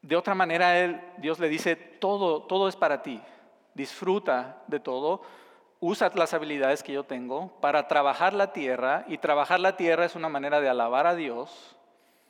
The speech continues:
y vamos a reinar juntos, vamos a sacarle jugo, digamos así, a esta creación que yo he hecho y que, en la cual te he puesto para que seas mi representante.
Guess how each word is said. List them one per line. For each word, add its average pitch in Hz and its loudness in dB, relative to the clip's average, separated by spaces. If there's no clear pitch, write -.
y - -6
vamos 190 2
a 175 2
reinar 160 0
juntos, - -12
vamos 170 0
a 107 -4
sacarle 156 0
jugo, 165 0
digamos 147 -4
así, 135 -8
a 143 2
esta 156 2
creación 165 -2
que 147 -6
yo 165 2
he 185 4
hecho 220 0
y 160 -10
que, - -6
en 147 -6
la 127 0
cual 214 0
te 208 2
he 185 0
puesto 127 -4
para 135 0
que 135 -6
seas 147 0
mi 151 -6
representante. 123 -8